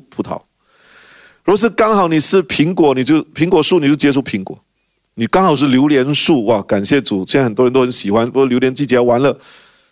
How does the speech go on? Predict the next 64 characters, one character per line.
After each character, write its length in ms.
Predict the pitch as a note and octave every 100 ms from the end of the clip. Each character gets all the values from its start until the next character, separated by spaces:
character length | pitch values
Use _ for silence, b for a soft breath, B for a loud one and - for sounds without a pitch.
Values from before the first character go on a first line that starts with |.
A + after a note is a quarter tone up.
| b b _ _
你 120 | C3+
就 180 | A2 F3+
会 180 | D3+ D3
结 160 | - G#2+
出 140 | A#2+
榴 120 | F#2+
莲。 160 | E2+ D#2
你 100 | C3
无 180 | D#3 A#3
法 160 | A3+ D3+
决 260 | - B3+ E4
定 260 | - A3+ D#3
你 80 |
自 160 | B2 F3
己 140 | D3+
该 240 | A#2+ E3+ F3+
做 160 | G#3
什 120 | D#3 C#3
么， 80 |
会 120 | C#3+ D3+
成 300 | - C3 D3
为 100 | D3+
什 180 | -
么 80 | G2+
样 140 | A2+ G2
的 100 | F#2
一 60 |
个 160 | F#2 A2
果 180 | E2+ F2
子。 180 | - - _ _ _ _ _ _ _ _ _ _ _ _ _
可 100 | -
是 140 | B2 E3+
重 240 | G3 E3+
点 160 | C3 G#2
就 100 | B2+
是， 300 | - B2 - _ _ _ _ _ -
我 140 | C#3+
们 220 | B2 C#3
枝 260 | D#3+ - G3
子 160 | D3 A#2
从 160 | B2
来 60 | C3
不 100 | C3+
需 100 | D#3+
要 100 | B2
担 280 | - G#2+ G#2
心， 300 | - F#2+ F2 b b b b b
他 160 | F#3
所 180 | F3 E3+
主 180 | - D#3+
要 140 | E3 D#3+
做 340 | _ - F3
的 100 | B2+
一 100 | -
件 220 | E3+ F#3
事 180 | D3+ D#3+
情 120 | C3+
就 140 | C#3 D3+
是 60 |
紧 440 | C#3 - C#3 G3+ B3
紧 200 | - C3+
地 80 | C3+
连 340 | B2 C3 D#3+
住 340 | - F3+ -